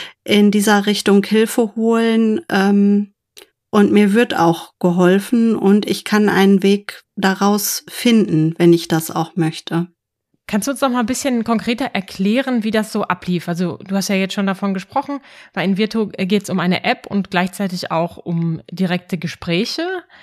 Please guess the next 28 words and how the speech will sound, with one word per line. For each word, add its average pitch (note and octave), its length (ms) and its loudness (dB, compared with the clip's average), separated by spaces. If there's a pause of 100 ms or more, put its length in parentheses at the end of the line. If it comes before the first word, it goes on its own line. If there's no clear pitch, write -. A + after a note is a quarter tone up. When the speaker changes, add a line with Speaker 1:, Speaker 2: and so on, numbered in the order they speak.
(400)
Speaker 2:
Wie A3+ 500 0
müssen G#3+ 340 0
wir G#3+ 100 2
uns F#3+ 180 0
das G3 220 -2
vorstellen? D#3+ 800 -4
Wie F3+ 280 0
hat F3+ 240 -8
sich F#3 120 -4
das F#3 160 -4
für F#3 120 -4
dich F3 200 -6
angefühlt G#3 580 0
und F3+ 100 -6
was F#3 200 -4
war F#3 100 0
so F3 100 0
dein E3 220 -2
Ablauf? C3 640 -8 (220)
Also D#3+ 220 -6
wie F3 140 0
werden E3+ 360 2
App F3+ 300 -2
und F3+ 160 -2
Gespräche F3 400 -4
vielleicht D#3+ 320 -8
auch D#3 120 -10
verbunden? D#3+ 560 -4